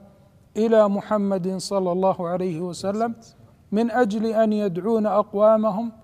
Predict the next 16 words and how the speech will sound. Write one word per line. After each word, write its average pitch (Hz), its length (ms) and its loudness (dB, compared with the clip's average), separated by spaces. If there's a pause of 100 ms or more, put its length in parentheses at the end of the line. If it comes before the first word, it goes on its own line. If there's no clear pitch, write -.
(440)
إلى 220 300 2
توحيد 196 520 -4
الله 185 240 2
عز 175 380 2
وجل، 156 440 -8 (640)
إلى 202 320 4
إفراده 185 540 2
بالعبادة. 156 840 -8 (560)
فقال 190 520 6
سبحانه: 202 640 -4 (520)
"ولقد 214 520 4
بعثنا 190 600 0
في 175 180 -8
كل 233 460 -4
أمة 220 560 -2
رسولا 185 640 -6